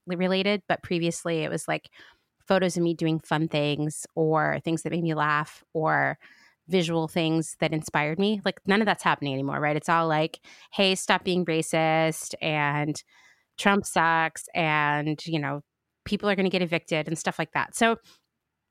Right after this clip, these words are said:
it's kind of become less about your outfits or your travels and more about sharing information about what's going on in our country right now.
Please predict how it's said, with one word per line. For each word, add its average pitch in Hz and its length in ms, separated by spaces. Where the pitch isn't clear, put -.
it's - 120
kind 311 180
of 330 60
become 233 340
less 180 240
about 175 200
your 165 200
outfits 165 560
or 156 80
your 147 120
travels 151 720
and 196 180
more 226 240
about 262 240
sharing 185 380
information 165 640
about 156 220
what's 160 160
going 156 180
on 151 160
in 151 80
our 151 80
country - 380
right 156 200
now. 156 280